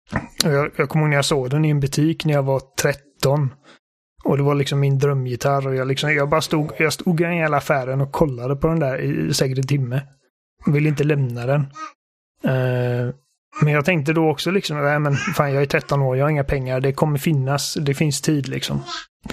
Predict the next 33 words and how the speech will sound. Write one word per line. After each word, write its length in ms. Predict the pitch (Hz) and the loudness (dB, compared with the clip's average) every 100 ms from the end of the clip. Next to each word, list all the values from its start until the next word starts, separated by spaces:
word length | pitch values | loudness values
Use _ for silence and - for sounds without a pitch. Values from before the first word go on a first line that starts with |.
| - - - - 277 - - | -8 -6 -8 -10 -16 -20 -6
Och 680 | 151 139 135 131 135 - - | 0 2 2 0 -2 -2 0
åren 300 | 135 135 143 | 2 2 2
gick 340 | 135 139 - | 0 -4 -4
och 280 | 143 131 135 - 73 - 339 - | 0 0 -2 -6 -10 -8 -4 0
jag 120 | 139 | 0
skaffade 460 | - 143 - 131 | 0 -2 -2 0
aldrig 200 | 143 139 | 0 0
en 60 | 139 | 0
sån 160 | 143 135 | 0 -2
gitarr, 280 | 127 139 131 | 0 -2 0
och 100 | 135 | 2
nu 160 | 135 | 0
sitter 280 | 135 139 139 | 0 -2 -2
jag 60 | 127 | 0
och 60 | |
kollar 240 | - 135 135 | -2 -2 -2
på 120 | 147 | 0
en, 80 | 139 | 0
liksom, 260 | 135 143 | 0 0
en 80 | 131 | 0
typ, 180 | 147 135 - - - 110 _ - | 0 -2 -10 -12 -10 -10 _ -2
man 180 | 151 131 | 0 2
kan 140 | 135 | 0
få 220 | - 143 | 2 0
en 200 | 139 131 | 2 -2
för, 400 | - 135 131 123 - _ _ _ _ _ _ _ _ _ _ | -2 -2 0 -4 -10 _ _ _ _ _ _ _ _ _ _
eh, 100 | 160 | -2
sextiotusen. 1000 | - - 160 - - - 135 156 127 - - | 0 0 -2 -2 -4 -2 0 0 -2 -8 -6
Jag 80 | |
bara, 180 | 85 - | -8 -6
fuck 380 | - - - - | -4 -2 -4 -4
that. 520 | - - 143 139 - - | -4 -2 -4 -6 -8 -6
Fan. 260 | - - | -4 -2